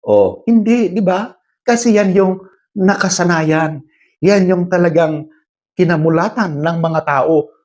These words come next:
simula nung unang panahon hanggang ngayon. Ganyan pa rin yung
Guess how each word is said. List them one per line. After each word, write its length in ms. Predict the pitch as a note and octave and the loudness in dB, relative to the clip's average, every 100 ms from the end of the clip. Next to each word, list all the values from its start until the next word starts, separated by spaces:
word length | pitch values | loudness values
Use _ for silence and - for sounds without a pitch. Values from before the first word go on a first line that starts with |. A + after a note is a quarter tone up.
| _ | _
simula 480 | - F3 D3+ D3+ D#3+ | -4 -2 0 0 0
nung 320 | D#3 C#3+ - _ | -2 -6 -12 _
unang 560 | D3+ E3+ E3+ D#3 C#3 C#3 | 2 4 2 0 -2 -2
panahon 400 | C3+ B2 C#3 C#3 | 0 0 -2 -2
hanggang 320 | C#3+ C3+ B2+ B2+ | -2 0 0 2
ngayon. 320 | B2+ B2+ A#2+ | 2 2 0
Ganyan 480 | A#2 C3+ D3+ C#3+ C3 | 0 2 -2 -2 -2
pa 80 | |
rin 240 | C3+ B2 A#2+ | 0 -2 -2
yung 320 | C#3 C3+ | 0 0